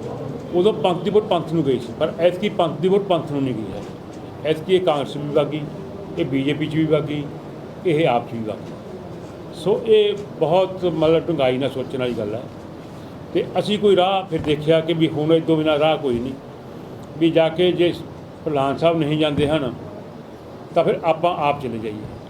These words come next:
ਕਿਸੇ ਟਾਈਮ ਦੇ ਵਿੱਚ ਗੱਲ ਹੁੰਦੀ ਸੀ, ਆਹ ਰਾਜ ਦੀ ਗੱਲ ਤਾਂ ਆਪਾਂ ਹੁਣ ਕਰਨ ਲੱਗੇ ਹਾਂ, ਆਹ ਜਿਹੜੇ ਪੁਰਾਣੇ ਬਜ਼ੁਰਗ ਨੇ ਇਹਨਾਂ ਦਾ ਜੇਲ੍ਹਾਂ ਹੀ ਦੇਖੀਆਂ ਨੇ, ਮੋਰਚੇ ਲਾਏ ਨੇ, ਪਰ ਜਿੱਥੇ ਸ਼੍ਰੋਮਣੀ ਅਕਾਲੀ ਦਲ ਦਾ ਪ੍ਰਧਾਨ ਬੋਲਦਾ ਸੀ ਉੱਥੇ ਦਿੱਲੀ ਹਿੱਲ ਜਾਂਦੀ ਸੀ,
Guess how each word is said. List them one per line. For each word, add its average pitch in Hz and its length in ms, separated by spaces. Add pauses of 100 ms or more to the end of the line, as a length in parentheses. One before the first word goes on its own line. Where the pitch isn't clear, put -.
(520)
ਕਿਸੇ 185 220
ਟਾਈਮ 185 280
ਦੇ 185 60
ਵਿੱਚ 185 180
ਗੱਲ 165 180
ਹੁੰਦੀ 143 260
ਸੀ, 190 220 (360)
ਆਹ 170 100
ਰਾਜ 156 240
ਦੀ 175 160
ਗੱਲ 180 80
ਤਾਂ 180 140
ਆਪਾਂ 180 100
ਹੁਣ 160 140
ਕਰਨ 165 260
ਲੱਗੇ 135 200
ਹਾਂ, 175 100 (480)
ਆਹ 151 60
ਜਿਹੜੇ 170 200
ਪੁਰਾਣੇ 156 340
ਬਜ਼ੁਰਗ 139 340
ਨੇ 156 140
ਇਹਨਾਂ 180 200
ਦਾ 208 80
ਜੇਲ੍ਹਾਂ 160 240
ਹੀ 208 40
ਦੇਖੀਆਂ 131 380
ਨੇ, 101 120 (880)
ਮੋਰਚੇ 156 360
ਲਾਏ 120 240
ਨੇ, 107 100 (600)
ਪਰ 170 120
ਜਿੱਥੇ 156 340
ਸ਼੍ਰੋਮਣੀ 165 440
ਅਕਾਲੀ 156 260
ਦਲ 160 120
ਦਾ 180 80
ਪ੍ਰਧਾਨ 160 400
ਬੋਲਦਾ 131 520
ਸੀ 135 240 (260)
ਉੱਥੇ 165 180
ਦਿੱਲੀ 147 320
ਹਿੱਲ 139 160
ਜਾਂਦੀ 110 240
ਸੀ, - 160